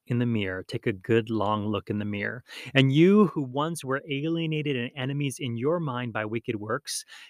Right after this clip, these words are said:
yet now he has reconciled in the body of his flesh through death to present you holy and blameless and above reproach in his sight." Once alienated, once enemies,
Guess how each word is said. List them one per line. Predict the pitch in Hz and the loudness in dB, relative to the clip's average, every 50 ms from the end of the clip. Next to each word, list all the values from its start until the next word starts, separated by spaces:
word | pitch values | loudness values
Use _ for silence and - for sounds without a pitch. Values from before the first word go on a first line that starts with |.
| _ _ | _ _
yet | 139 160 160 151 | 2 4 4 4
now | 147 143 135 139 151 156 147 135 120 - | 0 -4 -2 -2 -2 0 0 -2 -2 -6
he | - - - 156 160 165 165 143 | -10 -12 -8 -6 -4 -4 -4 -4
has | 139 156 - - | -6 -8 -10 -8
reconciled | 120 113 113 110 - - 117 113 - - 110 110 113 - | -8 -6 -6 -6 -6 -8 -10 -10 -6 -6 -4 -4 -4 -6
in | - 135 113 | -10 -8 -8
the | 117 | -8
body | 101 95 107 107 113 127 135 | -6 -4 -4 -2 -2 -2 -4
of | 123 | -4
his | 135 - - | -6 -8 -8
flesh | - - 107 - - - | -6 -6 -6 -6 -6 -8
through | - 139 165 165 | -4 -4 -4 0
death | 131 127 110 101 - _ | 0 -2 -2 -2 -4 _
to | - 127 | -8 -6
present | - - 135 117 123 127 131 143 | -2 0 0 0 0 -2 -2 -2
you | 120 123 135 143 135 117 101 95 - _ _ _ _ _ _ _ _ | -2 0 2 2 2 2 0 -2 -8 _ _ _ _ _ _ _ _
holy | _ - - 175 175 156 123 101 90 - _ _ _ _ _ _ _ _ | _ -2 0 2 2 4 2 0 -2 -6 _ _ _ _ _ _ _ _
and | 131 117 101 | -6 -6 -4
blameless | - 107 110 117 117 117 123 123 - - - _ | -2 -2 -2 0 0 0 -2 -4 -6 -8 -12 _
and | - 117 | -8 -6
above | 117 101 90 110 110 104 | -6 -2 2 2 2 2
reproach | 131 127 - - 113 110 107 - 113 | 2 -2 0 2 0 0 2 2 -2
in | 110 98 | -2 0
his | 110 104 - | -2 -2 -2
sight." | - - 95 95 101 - _ - - _ _ _ _ _ _ _ _ _ _ _ _ | -2 -2 -2 -4 -4 -6 _ -20 -20 _ _ _ _ _ _ _ _ _ _ _ _
Once | 156 135 147 151 160 175 185 165 - - - - - _ _ _ _ _ _ _ | 6 8 10 10 10 8 6 2 0 -4 -6 -8 -12 _ _ _ _ _ _ _
alienated, | - 165 170 175 151 143 127 110 101 101 95 98 95 | 0 2 4 4 4 4 4 2 0 -2 -4 -4 -6
once | 107 113 139 151 165 156 - - | -2 0 2 2 2 0 -2 -2
enemies, | 143 135 147 139 127 113 107 113 123 120 - - - | 0 2 2 2 2 0 -2 -4 -6 -10 -10 -12 -12